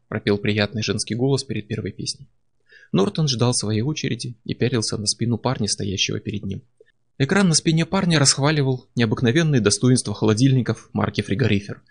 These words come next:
«Заморозим даже ад». Иронично. Парень носит бесплатную куртку с рекламным экраном, а сам стоит в очереди к будке тишины, чтобы спрятаться от рекламы на три минуты.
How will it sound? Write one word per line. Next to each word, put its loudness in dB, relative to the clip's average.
«Заморозим 8
даже 2
ад». -2
Иронично. 0
Парень 2
носит 2
бесплатную 0
куртку -4
с -2
рекламным 0
экраном, -4
а -4
сам 4
стоит 2
в 0
очереди 2
к -2
будке -2
тишины, 0
чтобы -2
спрятаться -2
от -6
рекламы -2
на -6
три -6
минуты. -8